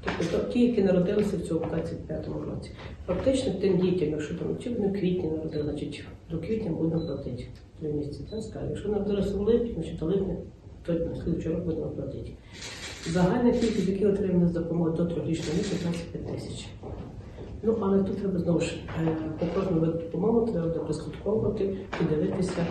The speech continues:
е, хто на що, який має право. Тому що, е, мати, яка вийде на роботу, вона має бути на сто відсотків зайнятості, тобто повний робочий день повинен бути на роботі. Ну і по виплатах, Дмитро Володимирович, ви скажете, що,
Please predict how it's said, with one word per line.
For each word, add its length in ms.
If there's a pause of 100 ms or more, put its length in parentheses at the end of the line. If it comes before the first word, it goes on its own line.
(400)
е, 40 (480)
хто 280
на 120
що, 200
який 340
має 200
право. 260 (220)
Тому 160
що, 200
е, 380 (380)
мати, 320
яка 240
вийде 280
на 100
роботу, 640 (760)
вона 160
має 200
бути 220 (340)
на 260
сто 200
відсотків 540
зайнятості, 680
тобто 300
повний 280
робочий 360
день 100
повинен 260
бути 200
на 60
роботі. 320 (680)
Ну 200
і 240
по 280
виплатах, 600
Дмитро 200
Володимирович, 580
ви 60
скажете, 460
що, 280